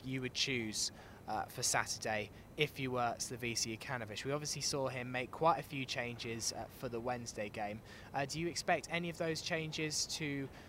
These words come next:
stay in place for Saturday, or do you reckon he's gonna revert to the kind of strikerless system, um, that proved so, so amazingly, uh, in the few games before the end of the season where we really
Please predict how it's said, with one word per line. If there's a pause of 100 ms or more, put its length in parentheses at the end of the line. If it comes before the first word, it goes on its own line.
(100)
stay
in
place (240)
for
Saturday, (260)
or
do
you
reckon
he's
gonna
revert (140)
to
the
kind
of
strikerless
system, (380)
um, (380)
that
proved
so, (180)
so
amazingly, (380)
uh,
in
the (120)
few
games
before
the
end
of
the
season
where
we
really